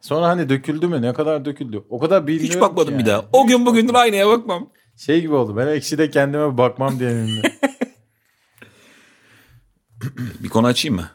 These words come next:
Speaker 1: Aç.
Speaker 2: Aklıma bir
Speaker 1: Bir
Speaker 2: kap-
Speaker 1: dakika, bir niye biz böyle
Speaker 2: Heh.
Speaker 1: götümüzü başımızı değerlendirdik, puanlattık? Sen niye
Speaker 2: Sor.
Speaker 1: yapmıyorsun?
Speaker 2: Sor aslan.
Speaker 1: Buyurun.
Speaker 2: Kendim mi eleştireyim?
Speaker 1: Kendini beğendiğin noktaları bir söyleyelim.
Speaker 2: Beğendiğim noktalara bir podcast yetmez Kemal.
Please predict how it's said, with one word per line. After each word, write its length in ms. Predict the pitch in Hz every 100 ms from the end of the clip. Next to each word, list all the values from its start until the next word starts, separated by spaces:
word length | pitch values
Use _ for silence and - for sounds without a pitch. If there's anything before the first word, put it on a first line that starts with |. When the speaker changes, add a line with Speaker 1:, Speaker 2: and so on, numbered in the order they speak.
| _ _
Speaker 1:
Aç. 320 | 104 107 - -
Speaker 2:
Aklıma 420 | 98 92 95 101
bir 140 | 98 110
Speaker 1:
Bir 40 |
Speaker 2:
kap- 100 | 147
Speaker 1:
dakika, 300 | 139 - 104
bir 40 |
niye 340 | 117 131 156 139
biz 180 | 127 123
böyle 400 | 120 113 113 - _ _ _ _ 107
Speaker 2:
Heh. 200 | 113 90 - _ -
Speaker 1:
götümüzü 520 | 110 127 131 117 117
başımızı 480 | 117 107 120 113 113
değerlendirdik, 760 | 113 113 107 110 107 104 - -
puanlattık? 640 | 107 104 104 101 110 -
Sen 220 | 120 117
niye 140 | 110
Speaker 2:
Sor. 140 | 104 104
Speaker 1:
yapmıyorsun? 460 | - 98 95 -
Speaker 2:
Sor 160 | - 120
aslan. 440 | 139 139 156 202 _ _ _ _
Speaker 1:
Buyurun. 340 | 101 104 123 143 _ _ _ _ _ _ _ _ _ _ -
Speaker 2:
Kendim 280 | 104 120 175
mi 80 | 120
eleştireyim? 460 | 98 - 87 85 _ _
Speaker 1:
Kendini 540 | - 98 98 110 139 98
beğendiğin 560 | 113 107 107 120 135 160
noktaları 520 | 156 - 156 151 160
bir 60 | 127
söyleyelim. 600 | - 101 92 95 139 220 _ _ _ _ _ _ _ 117
Speaker 2:
Beğendiğim 360 | 135 165 180
noktalara 440 | 175 160 170 170 160
bir 80 | 156
podcast 380 | 143 151 143
yetmez 300 | 131 127 117
Kemal. 260 | - 104